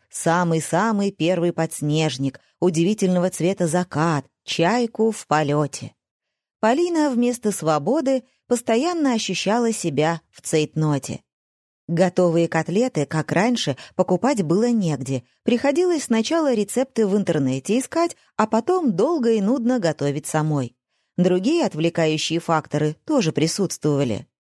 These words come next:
Соцсети, фитнес по скайпу, любимые сериалы. С книжечкой поваляться хотелось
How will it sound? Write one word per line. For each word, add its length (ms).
Соцсети, 920
фитнес 460
по 140
скайпу, 640
любимые 580
сериалы. 600
С 120
книжечкой 600
поваляться 540
хотелось 600